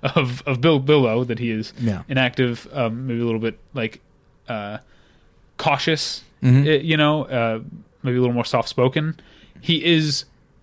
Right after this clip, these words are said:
Speaker 1: he is in many ways playing that with Watson, but he's also totally selling under the surface that this is a guy who's been to war.
Speaker 2: Yeah.
Speaker 1: 'Cause Watson is someone who was,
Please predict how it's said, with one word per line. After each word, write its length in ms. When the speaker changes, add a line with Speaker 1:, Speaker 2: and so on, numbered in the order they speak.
Speaker 1:
he 240
is 220
in 140
many 200
ways 360
playing 340
that 180
with 140
Watson, 520
but 100
he's 140
also 520
totally 460
selling 580
under 160
the 80
surface 380
that 80
this 160
is 80
a 60
guy 180
who's 120
been 140
to 60
war. 340
Speaker 2:
Yeah. 140
Speaker 1:
'Cause 140
Watson 320
is 100
someone 260
who 120
was, 260